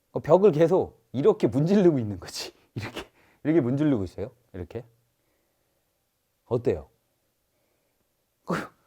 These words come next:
"공 어떻게 칠 건데?" 나한테 물어보죠. 그래서 골프가 어려운 거예요.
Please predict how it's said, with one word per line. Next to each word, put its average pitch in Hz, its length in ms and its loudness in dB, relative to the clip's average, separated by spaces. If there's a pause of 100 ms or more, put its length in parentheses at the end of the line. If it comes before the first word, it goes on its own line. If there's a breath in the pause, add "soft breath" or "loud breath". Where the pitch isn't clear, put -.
(320)
"공 285 220 2
어떻게 277 180 2
칠 - 140 2
건데?" 320 320 2
나한테 156 260 2
물어보죠. 98 520 -4 (600)
그래서 262 420 4
골프가 165 340 -2
어려운 156 420 -2
거예요. 78 420 -14